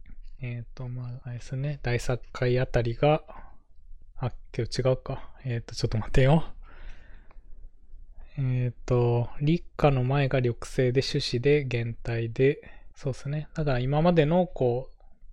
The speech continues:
う、まあなんか、春がやっと終わるくらいっすね。それで、その次に賢弱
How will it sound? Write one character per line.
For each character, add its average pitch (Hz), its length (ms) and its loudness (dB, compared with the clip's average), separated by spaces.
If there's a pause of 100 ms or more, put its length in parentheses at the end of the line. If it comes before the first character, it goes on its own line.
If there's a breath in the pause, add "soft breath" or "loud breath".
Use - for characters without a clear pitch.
う、 170 60 -6
ま 156 60 -2
あ 131 40 -2
な 127 120 -4
ん - 20 -8
か、 - 320 -10
春 151 380 6
が 120 180 0 (300)
や 120 100 0
っ - 60 -8 (100)
と 131 140 -2
終 131 140 0
わ 127 100 4
る 127 80 2
く - 140 -4
ら 120 80 -2
い - 20 -4
っ 107 40 -4
す - 140 -10
ね。 151 260 -6
そ - 140 -2
れ 180 60 4
で、 180 160 4
そ 175 120 0
の 170 120 2
次 196 240 2
に 160 180 2
賢 123 240 0
弱 120 400 -4